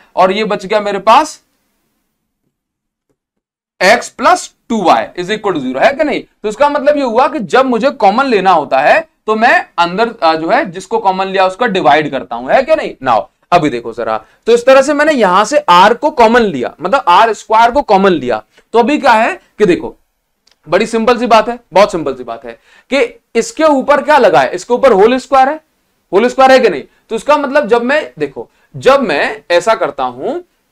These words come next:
कि भाई ये होल स्क्वायर लगा है तो मैंने यहां पे लिखा टू, टू लिखा। अब देखो क्या मैं इसको ऐसे लिख सकता हूं, क्या मैं इसको ऐसे लिख सकता हूं कि फ़ोर बाहर निकाल दिया और वन का स्क्वायर छोड़ दिया?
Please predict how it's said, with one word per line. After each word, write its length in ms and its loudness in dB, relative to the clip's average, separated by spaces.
कि 100 -2
भाई 180 4
ये 180 2
होल 240 4
स्क्वायर 320 2
लगा 220 0
है 200 -6
तो 80 4
मैंने 240 2
यहां 120 2
पे 120 2
लिखा 240 4
टू, 420 -2
टू 100 -2
लिखा। 280 4
अब 200 2
देखो 260 2
क्या 260 4
मैं 120 0
इसको 180 0
ऐसे 200 0
लिख 120 -4
सकता 340 -2
हूं, 160 0
क्या 120 6
मैं 120 0
इसको 160 -2
ऐसे 160 -2
लिख 100 -2
सकता 280 -4
हूं 100 0
कि 100 -2
फ़ोर 340 2
बाहर 340 4
निकाल 340 0
दिया 200 2
और 160 4
वन 240 0
का 200 0
स्क्वायर 300 -2
छोड़ 220 -8
दिया? 220 -6